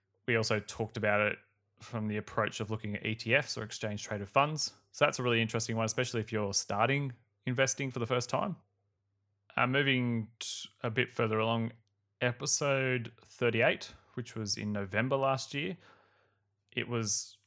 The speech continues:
one where we focused purely on one topic, and that is E S G investing, or sustainable investing, or ethical investing, whatever you wanna,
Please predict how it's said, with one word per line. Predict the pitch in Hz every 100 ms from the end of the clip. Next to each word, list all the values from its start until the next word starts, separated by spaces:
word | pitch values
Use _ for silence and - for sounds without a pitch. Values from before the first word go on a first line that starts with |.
| -
one | 117 113 110
where | 110 107
we | 107
focused | - 113 - - - -
purely | 147 143 117
on | 110
one | 123 120
topic, | 110 104 104
and | 107
that | 104
is | 101 98 -
E | 110
S | 101 -
G | 120 120
investing, | 117 113 - 117 107 101
or | 104
sustainable | - - - 131 120 110
investing, | 107 104 101 - 104
or | 101
ethical | 110 117 - 104
investing, | 98 101 - 104
whatever | 117 110
you | 104
wanna, | 101 101 98